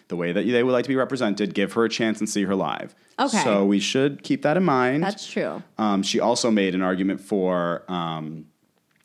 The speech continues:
Speaker 1: the main queen that does the show at Toucans. It's an older queen, and I'm totally blanking on her name right now. I'm gonna find it in a second. But she,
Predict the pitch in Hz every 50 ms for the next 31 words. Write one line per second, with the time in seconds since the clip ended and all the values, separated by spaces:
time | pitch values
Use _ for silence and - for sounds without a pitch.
0 | - - - - 98 95 95 95 110 113 120 120 120 120 117 117 117 117 - _
1 | _ _ - - - 123 117 113 107 107 107 101 101 - - - 95 92 - -
2 | 101 95 95 95 90 - - 98 - - 107 104 98 90 - - 95 90 - 101
3 | 90 85 82 85 82 85 85 - - - _ _ _ - - - - - 95 90
4 | - - 202 - 104 98 92 90 92 90 92 92 - - 87 78 78 - - -
5 | 107 101 101 98 90 92 87 85 87 87 82 85 87 85 85 87 85 85 85 85
6 | 80 87 90 87 85 - - 82 80 76 76 78 78 - - 82 87 85 - 78
7 | 73 - 78 76 - - - 92 - - - - - - 104 101 98 92 90 92